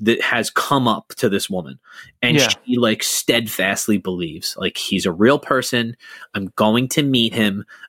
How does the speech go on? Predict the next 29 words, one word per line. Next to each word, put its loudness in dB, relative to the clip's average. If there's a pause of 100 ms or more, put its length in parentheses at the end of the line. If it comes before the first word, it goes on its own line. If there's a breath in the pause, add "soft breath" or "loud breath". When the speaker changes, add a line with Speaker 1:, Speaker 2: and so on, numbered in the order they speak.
Speaker 1:
I'm 0
getting 2
on 2
a 0
plane 0
and -2
going 2
to -8
England -2
to -2
go 0
meet -10
him. -18 (380 loud breath)
And 4
it's 0
like, 2 (960 soft breath)
th-, -6
his, 2 (120)
his 4
account 0
gets, 0
uh, 0 (340)
quote 4
unquote, 0
hacked, 0 (460 loud breath)
and 2 (320 soft breath)
she -2
gets 0
an -4